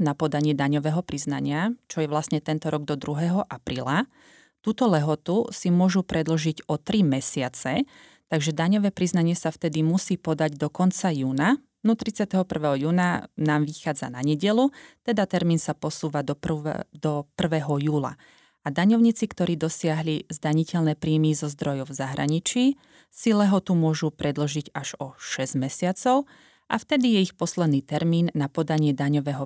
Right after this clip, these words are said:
priznania tridsiaty september. Ešte by som dodala, že toto oznámenie má predpísaný vzor, ktorý je zverejnený na webovej stránke Finančného riaditeľstva.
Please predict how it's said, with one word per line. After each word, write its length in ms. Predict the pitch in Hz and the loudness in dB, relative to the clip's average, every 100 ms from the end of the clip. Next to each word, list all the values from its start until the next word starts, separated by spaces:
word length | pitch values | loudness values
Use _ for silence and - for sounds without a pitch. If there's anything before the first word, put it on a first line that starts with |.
| - | -4
priznania 560 | 147 160 143 139 127 | -4 -2 0 -2 -4
tridsiaty 560 | - 180 - 170 147 139 | -2 0 2 0 -2 -2
september. 640 | - 143 - - - - _ _ _ _ _ _ _ - | -4 -6 -12 -14 -12 -14 _ _ _ _ _ _ _ -4
Ešte 160 | - | 0
by 80 | 226 | 0
som 240 | - 190 | 4 4
dodala, 480 | 139 139 147 160 180 - | 4 0 0 0 -2 -2
že 160 | 156 151 | -4 -2
toto 320 | 190 220 - | -2 -2 0
oznámenie 880 | 151 147 139 139 147 156 175 185 - | 0 0 0 0 0 2 0 -2 -2
má 240 | 156 139 143 | -2 -2 -2
predpísaný 720 | 175 185 - - 180 156 139 | -4 -2 -4 -2 0 0 -2
vzor, 400 | 143 143 175 196 | -2 0 0 -4
ktorý 400 | - 185 175 156 | -4 -2 0 0
je 80 | - | -2
zverejnený 720 | 147 165 180 185 185 180 - | -2 0 2 4 4 2 0
na 160 | 143 143 | -4 -4
webovej 400 | 160 165 156 - | -2 -2 -2 -4
stránke 400 | 143 139 143 147 | -4 -6 -6 -4
Finančného 560 | 160 165 160 156 143 | -2 0 -2 -6 -6
riaditeľstva. 720 | 151 143 160 - - - 175 | -8 -10 -12 -12 -12 -14 -20